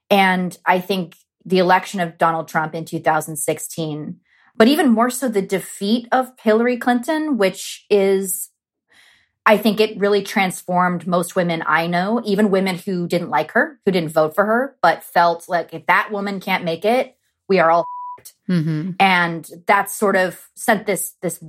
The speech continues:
Speaker 1: ripple effect, this message through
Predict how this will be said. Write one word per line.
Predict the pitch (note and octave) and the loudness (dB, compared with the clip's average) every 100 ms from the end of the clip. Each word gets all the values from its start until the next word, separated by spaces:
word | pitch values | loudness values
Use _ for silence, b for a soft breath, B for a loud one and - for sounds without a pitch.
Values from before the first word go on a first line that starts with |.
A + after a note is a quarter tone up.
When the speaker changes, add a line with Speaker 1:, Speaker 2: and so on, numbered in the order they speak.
| D3 | 0
Speaker 1:
ripple | G3 G#3 G3+ E3 | 0 2 0 0
effect, | D#3 C#3+ B2 - | 0 -2 -2 -6
this | E3 - | -8 -4
message | F3 F3 F3 F3 D3+ D3 - - _ _ _ _ _ - | 0 2 0 -4 -4 -6 -12 -16 _ _ _ _ _ -20
through | - A3 G#3 G3 F#3 F3 | 0 4 6 4 0 -6